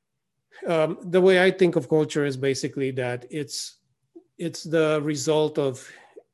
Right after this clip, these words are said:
human, human, um, experience. You know, like, we can look at human history and we could say, "Look, humanity has,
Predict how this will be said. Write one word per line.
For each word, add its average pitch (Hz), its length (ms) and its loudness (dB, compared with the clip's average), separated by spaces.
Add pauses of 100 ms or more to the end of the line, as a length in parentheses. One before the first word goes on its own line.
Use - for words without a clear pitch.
(120)
human, 165 800 -2 (340)
human, 156 520 2
um, 131 520 -2
experience. 135 1040 -2
You 135 140 -6
know, 120 360 -8 (200)
like, 151 180 -6
we 147 120 -2
can 156 160 2
look 160 140 2
at 139 160 0
human 151 240 0
history 156 460 -2
and 139 160 -2
we 147 160 -6
could 139 140 -6
say, 143 160 -2
"Look, 131 260 -4 (160)
humanity 151 500 0
has, 135 360 -4